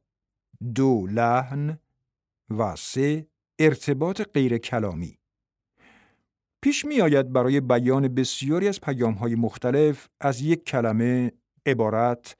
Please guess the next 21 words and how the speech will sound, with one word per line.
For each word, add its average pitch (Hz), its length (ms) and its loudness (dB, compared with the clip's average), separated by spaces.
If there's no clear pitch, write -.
یا 127 280 4
تغییر 170 540 -4
لحن 123 320 -2
صدا 113 560 0
یا 131 140 0
حرکات 127 540 -6
بدن 123 560 0
استفاده 113 520 -6
می‌شود. 80 520 -10
برقراری 156 580 0
ارتباط 120 480 -2
غیر 117 280 -2
کلامی 117 560 0
شامل 120 440 0
حالت 107 420 -4
چهره، 107 680 -6
وضعیت 113 640 -2
بدن 117 600 -4
و 160 80 -6
رفتار 110 500 -6
است. - 340 -18